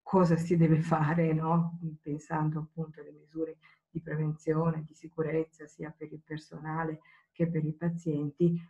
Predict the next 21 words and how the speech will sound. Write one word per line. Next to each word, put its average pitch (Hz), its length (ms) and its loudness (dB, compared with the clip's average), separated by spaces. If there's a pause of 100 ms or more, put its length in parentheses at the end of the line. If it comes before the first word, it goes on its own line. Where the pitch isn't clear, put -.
(100)
ma 170 160 4
anche 160 300 0
proprio, 156 720 -2
eh, 151 300 -8
per 165 420 0
continuare 165 1080 2
a, 160 380 -2
a, 151 520 -8 (500)
mm, 156 480 -6
portare 156 400 2
avanti 151 420 2
le 147 140 4
denunce, 156 840 4
eh, 151 280 -14
collaborando 151 880 2
con 143 220 0
i 151 80 0
comitati 151 640 0
che 156 120 -10
le 143 120 -4
hanno 139 400 -8